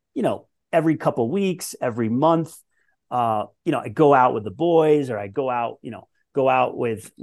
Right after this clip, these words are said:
have a date or whatever it was. And, and I would maybe drink too much. Um,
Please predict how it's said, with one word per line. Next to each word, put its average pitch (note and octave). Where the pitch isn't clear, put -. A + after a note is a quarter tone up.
have A#2+
a G#2
date E3
or A#2+
whatever F#3
it C3
was. C#3
And, C3+
and C3+
I B2
would B2
maybe C#3
drink B2
too B2+
much. -
Um, A#2+